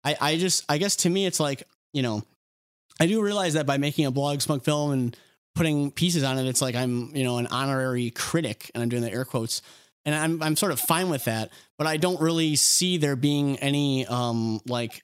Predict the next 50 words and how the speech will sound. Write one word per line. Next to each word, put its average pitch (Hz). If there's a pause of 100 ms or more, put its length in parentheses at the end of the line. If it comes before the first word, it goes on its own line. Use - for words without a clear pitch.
(300)
anything 190
beyond 143
it 110
than, 120
uh, 113
just -
talking 135
about 120
movies, 120
really. 90
And 127
I 131
think, 156
um, 123 (260)
you 147
know, 139
whenever 160
I 170
write 143
a 123
piece, 139
I 147
start, 135
I 156
try 175
to 151
start 143
with, 123 (500)
why 131
did 165
I 156
like 151
this 147
thing, 147
and 117
how 143
can 151
I 135
explain 139 (220)
how 135
I 127
liked 123
it 131
or 117
didn't 117
like 110
it 110
to 120
somebody 98
else? -